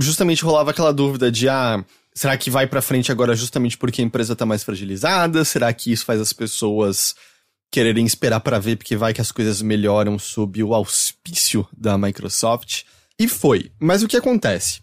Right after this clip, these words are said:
Eles formaram, tá? São um pouco mais de trinta pessoas da, da equipe de Q A que concordaram em criar a Game Workers Alliance Union, que fariam parte da Communication Workers of America, que é um sindicato grande.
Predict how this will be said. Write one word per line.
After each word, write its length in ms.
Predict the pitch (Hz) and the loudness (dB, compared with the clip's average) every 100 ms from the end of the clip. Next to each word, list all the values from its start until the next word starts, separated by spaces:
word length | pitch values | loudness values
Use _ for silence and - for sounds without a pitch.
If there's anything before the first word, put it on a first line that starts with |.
| _ | _
Eles 200 | 185 139 | 0 0
formaram, 600 | - 156 117 95 117 190 - _ _ _ _ | 2 2 2 2 0 -2 -4 _ _ _ _
tá? 260 | - 107 139 | -2 0 0
São 240 | - 135 | -2 0
um 60 | 131 | 0
pouco 260 | 151 156 | 0 -2
mais 200 | 151 139 | 0 0
de 80 | 127 | 0
trinta 340 | - 139 175 190 | -4 -4 -2 -2
pessoas 720 | 151 - - 104 143 190 - | 0 0 0 2 2 0 -4
da, 260 | 107 98 | -2 0
da 100 | 98 | 0
equipe 300 | 101 98 101 | -2 -4 -12
de 100 | - | -14
Q 280 | 104 - 98 | -14 -10 -8
A 100 | 98 | -8
que 140 | - - | -10 -8
concordaram 840 | 113 104 120 107 95 98 113 156 - _ _ _ _ | -6 -2 -2 -2 -2 -2 0 -2 -6 _ _ _ _
em 80 | 123 | -4
criar 460 | 120 120 113 110 - | 0 2 2 2 -2
a 120 | 117 117 | -4 -4
Game 360 | 104 135 180 | 0 2 2
Workers 640 | 160 127 123 123 120 110 - | 0 2 2 2 0 -2 -2
Alliance 600 | 123 107 107 107 - - 98 101 | 0 2 0 -2 -4 -6 -10 -6
Union, 300 | 104 139 269 - _ _ _ _ | 0 2 2 -2 _ _ _ _
que 140 | - 143 | -6 -4
fariam 600 | - 160 131 127 220 285 | 0 2 2 4 2 2
parte 380 | - 139 139 143 | 2 2 2 0
da 100 | 131 | 0
Communication 920 | - 131 127 117 123 120 - 127 117 | 0 0 0 0 0 0 2 0 2
Workers 400 | 110 110 120 101 | 2 2 0 -2
of 100 | 104 | 0
America, 460 | 104 92 113 135 135 | 0 0 0 0 -2
que 80 | |
é 40 | 107 | -4
um 80 | 104 | -4
sindicato 520 | - 101 104 101 95 | -4 -6 -6 -6 -8
grande. 520 | 95 92 87 98 170 | -8 -8 -6 -2 -2